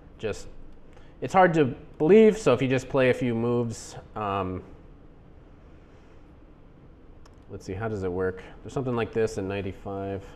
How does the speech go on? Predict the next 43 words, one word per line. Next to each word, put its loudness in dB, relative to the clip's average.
Yeah, -12
I -2
think -8
the 0
line 6
goes 4
something 0
like -2
this, -2
and -6
e-, 0
okay, -2
the -4
computer 2
is 0
just -2
like, 0
"I'm -8
just -8
winning -6
somehow," -6
and -10
it -4
just -2
gives 2
black 2
monster -4
numbers. -6
Um, -4
but 6
it's 4
just, 4
even 6
if 4
you 4
don't 4
see -2
the -2
immediate, -4
like, -6
checkmate -8
or -6
whatever, -4